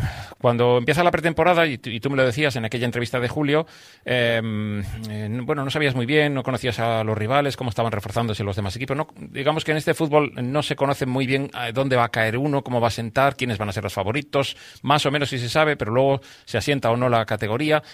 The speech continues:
No sabe uno cómo jugar tampoco. Tú conocías a tus chicos, pero bueno, luego llega la realidad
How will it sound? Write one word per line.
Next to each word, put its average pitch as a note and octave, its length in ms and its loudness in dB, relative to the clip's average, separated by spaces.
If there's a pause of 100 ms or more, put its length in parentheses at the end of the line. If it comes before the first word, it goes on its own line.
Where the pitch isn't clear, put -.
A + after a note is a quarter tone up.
(140)
No E3+ 140 -2
sabe F#3 200 4
uno E3 220 4
cómo D3+ 240 4
jugar A#2+ 440 0
tampoco. C#3 540 0
Tú D3 140 -4
conocías C#3 480 2
a A#2+ 40 0
tus G#2+ 160 -6
chicos, D3+ 360 -2
pero B2+ 180 -4
bueno, D3+ 160 0
luego D3 220 2
llega D3 240 2
la C3+ 100 4
realidad B2+ 400 0